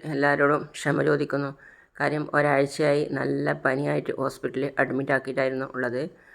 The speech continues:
അപ്പോൾ അതിനുശേഷം ഇപ്പോൾ ശനിയാഴ്ച, ഞായറാഴ്ച ഡിസ്ചാർജ് ചെയ്ത് വന്നതാണ്. അപ്പോൾ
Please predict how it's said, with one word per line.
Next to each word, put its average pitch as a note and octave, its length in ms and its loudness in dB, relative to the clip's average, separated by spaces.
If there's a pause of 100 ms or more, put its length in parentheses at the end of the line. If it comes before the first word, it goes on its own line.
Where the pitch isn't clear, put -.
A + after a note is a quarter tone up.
(220)
അപ്പോൾ B2+ 200 -4 (100)
അതിനുശേഷം C3+ 520 0
ഇപ്പോൾ C3 280 -4 (120)
ശനിയാഴ്ച, C3 500 0 (240)
ഞായറാഴ്ച C3+ 560 4
ഡിസ്ചാർജ് B2+ 400 -2
ചെയ്ത് C#3 120 2
വന്നതാണ്. C3 440 0 (680)
അപ്പോൾ C#3 240 -2